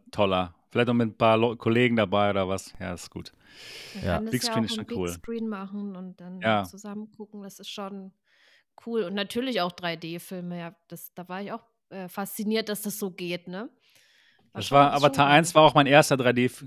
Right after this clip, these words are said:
Speaker 1: äh, Film im Kino damals,
Speaker 2: Ja,
Speaker 1: als die
Speaker 2: bei
Speaker 1: Technologie
Speaker 2: mir
Speaker 1: noch ganz
Speaker 2: auch.
Speaker 1: neu war. Es war, wow,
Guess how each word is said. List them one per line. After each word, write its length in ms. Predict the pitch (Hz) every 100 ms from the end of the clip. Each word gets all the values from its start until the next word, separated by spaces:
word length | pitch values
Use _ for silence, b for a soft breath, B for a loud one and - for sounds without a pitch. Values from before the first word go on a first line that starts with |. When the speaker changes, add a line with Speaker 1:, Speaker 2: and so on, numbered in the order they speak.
| - -
Speaker 1:
äh, 140 | 120
Film 340 | - 123 117 117
im 80 |
Kino 340 | 104 - 120 101
damals, 560 | 90 87 85 85 -
Speaker 2:
Ja, 140 | 240 226
Speaker 1:
als 120 | 233
die 40 |
Speaker 2:
bei 40 | 233
Speaker 1:
Technologie 340 | 113 110 104
Speaker 2:
mir 60 | 117
Speaker 1:
noch 120 | 117
ganz 180 | 120 101
Speaker 2:
auch. 20 |
Speaker 1:
neu 260 | 110 113 98
war. 140 | 95
Es 160 | 92 -
war, 260 | 107 104
wow, 580 | 98 90 98 107 95 85